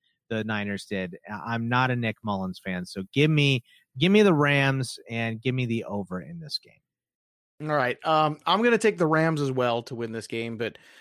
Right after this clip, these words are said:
Speaker 2: once again, I'm gonna take San Francisco to cover. <clears throat> I just think everything's gonna be a little bit tougher this week, uh, a little tighter. We're getting towards the end here, and San Fran might not have enough bullets in the chamber to win this game, but I think they could at least, at least make it a little bit interesting. And I think the Rams, again, they're so inconsistent. You know, the Rams looked great last week, so I'm gonna go with the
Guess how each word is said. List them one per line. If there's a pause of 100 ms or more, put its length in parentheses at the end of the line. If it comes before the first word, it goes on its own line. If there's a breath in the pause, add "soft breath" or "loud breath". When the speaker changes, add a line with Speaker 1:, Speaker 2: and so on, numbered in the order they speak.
(280 loud breath)
Speaker 2:
once
again,
I'm
gonna
take
San
Francisco
to
cover.
<clears throat>
I
just
think
everything's
gonna
be
a
little
bit
tougher
this
week, (240)
uh,
a
little
tighter.
We're
getting
towards
the
end
here,
and (420 soft breath)
San
Fran
might
not
have
enough
bullets
in
the
chamber
to
win
this
game,
but
I
think
they
could
at
least, (320)
at
least
make
it
a
little
bit
interesting.
And
I
think
the
Rams,
again,
they're
so
inconsistent.
You
know,
the
Rams
looked
great
last
week,
so
I'm
gonna
go
with
the